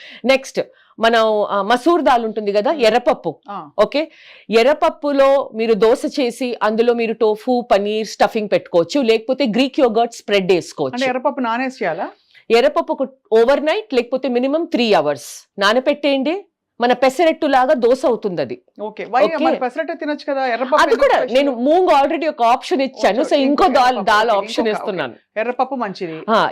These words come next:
Speaker 1: ఎర్రపప్పు, కానీ దాన్ని మళ్ళీ కంబైన్ చేయాలి. అందులో మీరు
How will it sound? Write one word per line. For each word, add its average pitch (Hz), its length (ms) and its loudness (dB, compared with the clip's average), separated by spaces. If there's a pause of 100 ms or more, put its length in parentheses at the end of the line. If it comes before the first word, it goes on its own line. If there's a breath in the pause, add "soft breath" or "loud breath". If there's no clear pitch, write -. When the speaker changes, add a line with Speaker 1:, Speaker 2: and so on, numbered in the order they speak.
(160)
Speaker 1:
ఎర్రపప్పు, 339 460 2 (140)
కానీ 349 280 2
దాన్ని 339 280 0
మళ్ళీ 339 180 2 (100)
కంబైన్ 339 420 2
చేయాలి. 175 280 2 (180)
అందులో 269 280 -2
మీరు 285 220 2